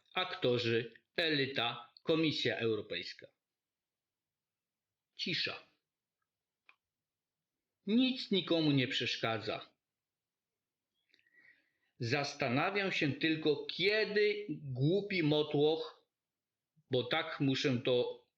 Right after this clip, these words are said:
niestety ująć, zrozumie, że po raz kolejny został oszukany. Przez polityków i wolne media. Nigdy nie chodziło o lansowane hasła,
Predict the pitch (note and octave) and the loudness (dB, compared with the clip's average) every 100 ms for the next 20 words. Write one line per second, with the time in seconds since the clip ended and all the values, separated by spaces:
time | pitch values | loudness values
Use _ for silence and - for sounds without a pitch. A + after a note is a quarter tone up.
0 | _ _ _ _ A#2 - C3+ B2 A#2+ A#2+ | _ _ _ _ -6 -2 -2 -2 0 2
1 | A#2 A#2+ - - _ _ _ - A2 A#2+ | 2 0 -4 -10 _ _ _ -8 -2 0
2 | C3+ C3+ C#3+ D#3+ E3 E3 D#3+ - _ _ | 0 2 2 4 2 0 -6 -16 _ _
3 | _ _ - B2+ C3 D#3 E3 D#3 - C3 | _ _ -4 -2 0 2 2 0 0 2
4 | C3+ E3+ F3+ F#3 F#3 F#3 - - A2+ C3 | 2 2 2 0 0 -2 -10 -8 -2 0
5 | C#3+ - D3 C#3+ C#3+ - - - D3 D3+ | 0 -2 0 0 -2 -8 -20 -4 -2 0
6 | B2+ G#2 F2 - _ _ - - - - | -2 -4 -6 -12 _ _ -18 -14 -14 -10
7 | - - - - - - - _ _ _ | -10 -10 -10 -12 -14 -18 -18 _ _ _
8 | _ _ _ _ _ _ _ _ _ _ | _ _ _ _ _ _ _ _ _ _
9 | _ - A#4 B4+ - F#3 D3+ F#3 F#3 G3 | _ -4 -2 0 0 0 2 0 0 0
10 | - B2+ C#3+ B2+ A2 F2 D#2 - _ _ | 0 0 2 2 0 -4 -6 -12 _ _
11 | _ _ _ _ _ _ _ _ _ _ | _ _ _ _ _ _ _ _ _ _
12 | - - - - E4 E4+ E4+ B3 G#3 G#3 | -20 -18 -8 0 2 4 4 4 2 2
13 | F#3 E3 D3 B2+ D3 D3+ - D#3 D3+ C#3 | 2 2 2 2 4 2 2 0 2 2
14 | C3 C#3 B2 C3 B2 G#2+ - A2+ A2+ - | 0 0 0 0 0 -2 -2 -4 -4 -2
15 | D#3 A3+ C4+ - | 0 0 -4 -10